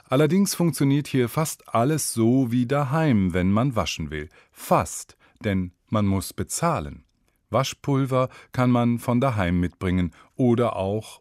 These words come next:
vor Ort kaufen. Bevor es losgeht, muss die Wäsche sortiert werden. Jede und jeder hat sein eigenes Ordnungssystem. Oder vielleicht auch nicht.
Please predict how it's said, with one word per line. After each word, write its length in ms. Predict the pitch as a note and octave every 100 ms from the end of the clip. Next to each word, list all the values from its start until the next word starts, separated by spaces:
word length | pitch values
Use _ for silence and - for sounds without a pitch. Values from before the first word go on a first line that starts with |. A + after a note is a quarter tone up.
| _
vor 440 | - C#3 B2 -
Ort 420 | F#2 F2+ - -
kaufen. 480 | - F2 D2+ - D2+ - _ _ _ - -
Bevor 360 | A#2+ - F3+ A2+
es 220 | G2 -
losgeht, 720 | G2 G2+ G#2+ - - B2+ B2+ - - -
muss 180 | C#3+
die 140 | - G#2
Wäsche 260 | F#2 -
sortiert 720 | G#2+ C3 D3+ - D#3 A2 D#2+ F2
werden. 400 | E2 D#2 D#2+ - _ _ _ _
Jede 340 | G#2+ C#3 F3 F#3
und 220 | E3+ A#2+
jeder 400 | A2 G#2 G#2+ G#2
hat 160 | G#2+
sein 260 | - A2 G2+
eigenes 680 | - A2 G#2+ F#2+ F#2+ - -
Ordnungssystem. 1300 | B2 C#3+ - G2 E2+ - F2+ - F#2+ E2 D#2 C2+ - _ _ _ -
Oder 200 | G#2+ E2
vielleicht 600 | - D#2+ C#2+ D2 - -
auch 260 | G#2+ -
nicht. 580 | C3+ D#3 F2+ - - -